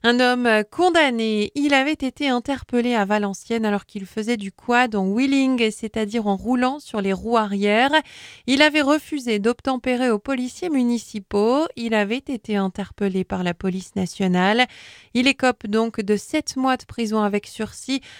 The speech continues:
de cinq mois de suspension de permis et de cinq cents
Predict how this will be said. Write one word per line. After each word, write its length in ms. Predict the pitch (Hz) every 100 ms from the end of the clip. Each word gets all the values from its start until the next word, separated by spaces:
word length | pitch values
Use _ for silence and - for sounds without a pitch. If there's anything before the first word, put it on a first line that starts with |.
| - 190
de 120 | 220
cinq 440 | - 339 339 -
mois 340 | 285 277 269 262
de 160 | 233
suspension 760 | 226 - 226 - 220 202 - 190
de 100 | 202
permis 560 | 196 185 175 190 220 -
et 100 | 180
de 260 | 165 233 233
cinq 360 | - - 190
cents 380 | 190 - 277 285